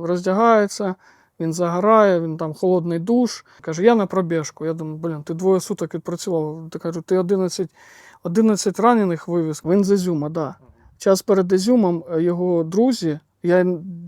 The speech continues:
не ожидав, що в нього скільки друзів, вони поставили великий бікборд і дуже часто туди навідуються.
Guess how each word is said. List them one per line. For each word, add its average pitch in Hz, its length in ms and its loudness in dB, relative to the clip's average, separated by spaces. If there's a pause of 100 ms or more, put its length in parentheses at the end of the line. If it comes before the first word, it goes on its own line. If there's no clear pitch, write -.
(120)
не 175 160 0
ожидав, 190 340 2
що - 120 -8
в 165 40 -2
нього 175 120 -2
скільки 180 320 -6
друзів, 180 420 0 (340)
вони 185 220 -2
поставили 180 440 0
великий 185 320 0
бікборд 185 560 2 (100)
і 165 260 -2
дуже 180 300 0
часто 202 360 -2
туди 180 240 -2
навідуються. 170 720 -4